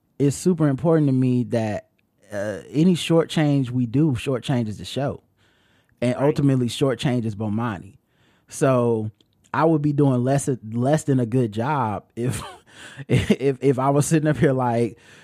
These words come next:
Speaker 1: "Let me just tell Bo it's good, but I really thought it was terrible." Like, I'm not one of those people. So, uh, but it takes a while for people to understand that because I think, yeah, honesty is, is, is,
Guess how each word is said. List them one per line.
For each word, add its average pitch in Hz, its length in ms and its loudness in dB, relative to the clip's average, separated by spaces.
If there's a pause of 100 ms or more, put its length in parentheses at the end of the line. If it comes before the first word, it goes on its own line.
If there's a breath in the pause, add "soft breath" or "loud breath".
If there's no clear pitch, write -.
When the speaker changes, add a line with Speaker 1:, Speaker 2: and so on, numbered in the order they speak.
(140 loud breath)
Speaker 1:
"Let 107 240 0
me 151 100 6
just 135 220 0
tell 151 280 4
Bo 139 260 2
it's 123 120 0
good, 143 400 6
but 127 140 2
I 123 100 2
really 139 300 2
thought 127 240 -2
it 117 80 -4
was 120 100 -4
terrible." 127 420 0
Like, 113 180 -4
I'm 127 140 0
not 127 200 0
one 123 120 -2
of 120 60 0
those 110 180 -4
people. 131 380 -2
So, 110 540 -2
uh, 113 220 -4
but 135 160 0
it 151 100 -2
takes 170 220 2
a 143 60 2
while 131 240 2
for 123 100 -8
people 123 240 0
to 113 100 0
understand 117 480 -2
that 98 120 -6
because 101 440 -6 (580 soft breath)
I 107 100 -4
think, 120 320 -2 (580)
yeah, 120 300 -2
honesty 120 500 -4
is, 98 160 -8
is, 101 300 -8
is, 101 460 -10